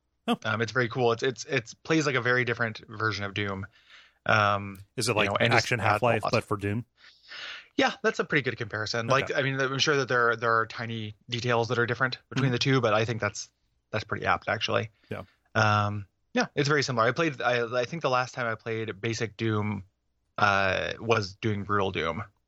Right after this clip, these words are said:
Speaker 1: Okay.
Speaker 2: Uh, doing, doing co-op Brutal Doom. So, but yeah, Brutal Doom is rad.
Speaker 1: Nice.
Speaker 2: Um, I don't know that the glory kills are an homage to that. Like, it feels like it solves such a specific gameplay problem
Speaker 1: Mm-hmm.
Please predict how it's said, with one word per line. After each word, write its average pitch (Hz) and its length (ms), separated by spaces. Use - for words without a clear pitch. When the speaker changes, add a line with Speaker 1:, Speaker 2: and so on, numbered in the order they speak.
Speaker 1:
Okay. 175 200
Speaker 2:
Uh, 95 220
doing, 101 340
doing 98 200
co-op 98 280
Brutal 92 220
Doom. 92 280
So, 98 240
but 101 240
yeah, 165 120
Brutal 139 220
Doom 123 160
is 104 120
rad. 101 220
Speaker 1:
Nice. 113 180
Speaker 2:
Um, 107 120
I 147 100
don't 147 180
know 135 180
that 120 140
the 120 80
glory 117 240
kills 107 300
are 107 140
an 104 60
homage 101 360
to 120 100
that. 117 200
Like, 107 120
it 104 100
feels 110 240
like 107 80
it 101 100
solves 104 300
such 107 140
a 101 60
specific 98 460
gameplay 107 360
problem 147 420
Speaker 1:
Mm-hmm. 139 160